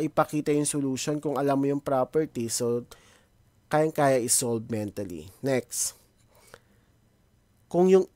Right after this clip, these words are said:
E X natin ay ten, ano yung B, ah, sukat ng B X? Ten din. Okay? Kasi they are congruent. Next. Okay, meron tayong triangle L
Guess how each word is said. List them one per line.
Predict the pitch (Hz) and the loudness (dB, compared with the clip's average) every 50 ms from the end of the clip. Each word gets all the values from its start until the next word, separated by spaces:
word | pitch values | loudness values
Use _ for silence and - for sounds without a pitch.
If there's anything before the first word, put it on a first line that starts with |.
| - | -6
E | 214 233 269 285 - - | -4 -2 -2 -2 -2 2
X | - 190 208 202 - - - | 4 4 4 4 2 0 2
natin | 185 180 170 175 180 - 175 156 - - | 2 4 4 4 2 4 2 0 2 2
ay | 139 135 135 - - - | 0 -2 -2 -4 -6 0
ten, | - 214 185 160 147 147 175 202 208 214 - | 4 4 6 6 4 2 0 -2 -6 -10 -10
ano | - - 147 156 165 170 170 | -4 -2 0 0 2 0 0
yung | 160 165 160 151 139 127 | 0 0 0 0 -2 -4
B, | 127 139 139 143 - - _ - _ - | -4 -4 -4 -4 -6 -8 _ -20 _ -4
ah, | - 131 127 127 | 0 0 0 0
sukat | - - 156 147 - 139 - - | -2 -4 -4 0 0 -2 -2 0
ng | 131 123 117 117 | -2 -4 -4 -4
B | 170 202 185 | -6 -6 -4
X? | 117 117 110 - - - - - - _ _ _ _ _ _ _ _ _ _ _ _ _ _ _ _ - | -4 -4 -4 -4 -4 -4 -4 -4 -6 _ _ _ _ _ _ _ _ _ _ _ _ _ _ _ _ 0
Ten | 196 185 147 117 107 101 | 2 2 2 2 0 -4
din. | 117 113 104 95 73 50 - - - _ _ _ - | -4 -4 -4 -4 -8 -12 -18 -20 -20 _ _ _ -14
Okay? | 101 98 95 - - 104 110 143 180 214 208 | -12 -12 -12 -10 -8 -6 -4 -2 -4 -4 -6
Kasi | - 147 - 160 147 | -8 -10 -8 -6 -6
they | 123 120 101 | -4 -4 -2
are | 113 117 113 113 113 | -2 -2 -2 -4 -4
congruent. | - 110 101 98 104 101 101 98 98 92 87 - _ _ _ _ _ _ _ _ _ _ _ _ _ _ _ - | -8 -10 -10 -10 -10 -10 -8 -8 -8 -8 -10 -12 _ _ _ _ _ _ _ _ _ _ _ _ _ _ _ 2
Next. | 208 202 156 - - - - - - _ _ _ _ _ _ _ _ _ _ _ _ _ _ _ _ _ _ _ _ _ _ _ _ - - _ _ _ _ _ _ _ _ _ _ - | 4 4 4 4 2 -2 -2 -2 -4 _ _ _ _ _ _ _ _ _ _ _ _ _ _ _ _ _ _ _ _ _ _ _ _ -20 -20 _ _ _ _ _ _ _ _ _ _ -10
Okay, | - - 143 131 | -4 0 0 2
meron | 131 143 156 180 208 214 | 4 4 6 6 6 6
tayong | - 208 202 196 | 4 4 4 4
triangle | - 185 165 156 160 165 160 165 170 160 160 156 - - - | 4 6 8 8 8 8 6 4 4 4 2 2 2 0 2
L | 156 165 180 196 190 - | 6 6 8 8 6 4